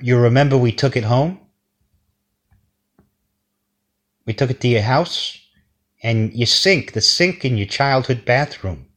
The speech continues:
the, the sink in your childhood bathroom, it had a little plug. You had to stick it in and pull it out yourself. Hey, no dirty jokes. No dirty jokes, okay? You had to put the plug in and pull it out yourself.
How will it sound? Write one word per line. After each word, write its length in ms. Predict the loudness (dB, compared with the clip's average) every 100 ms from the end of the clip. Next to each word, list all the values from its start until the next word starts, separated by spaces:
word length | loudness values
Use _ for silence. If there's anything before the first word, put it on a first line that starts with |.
| _ _ _ _ _ _ _
the, 80 | -6
the 180 | -2
sink 400 | 0 2 0 0
in 80 | -4
your 120 | -4
childhood 520 | -4 0 2 2 -2 0
bathroom, 500 | 0 0 -4 -8 -14 _ _ _ _ _ _ _ _ _ _ _ _ _ _ _ _ _ _ _
it 80 | 0
had 120 | 2
a 40 |
little 180 | 4 2
plug. 420 | 0 2 4 4
You 120 | 2 0
had 120 | 0
to 100 | -4 -4
stick 340 | -4 -2 0
it 80 | 2
in 180 | 2 2
and 140 | -2
pull 220 | 0 2
it 80 | 4
out 200 | 4 0
yourself. 680 | -4 -2 -2 -2 -4 -18 -20 _ _ _ _ _ _ -2
Hey, 220 | 0 2
no 140 | 2
dirty 320 | 2 4 2 2
jokes. 420 | 0 0 -2 0
No 100 | 2
dirty 300 | 4 4 2
jokes, 380 | 0 -2 -2 -12
okay? 300 | -10 -10 -12 _ -20 -20 -20 _ _ _ _ _ _ _ -4
You 60 |
had 80 | -4
to 60 | 2
put 200 | 2 2
the 80 | 0
plug 400 | 4 4 6 4
in 180 | 2
and 160 | 2 -2
pull 240 | 2 2
it 80 | 4
out 220 | 2 0
yourself. 720 | -2 -2 0 0 -2 -12 -20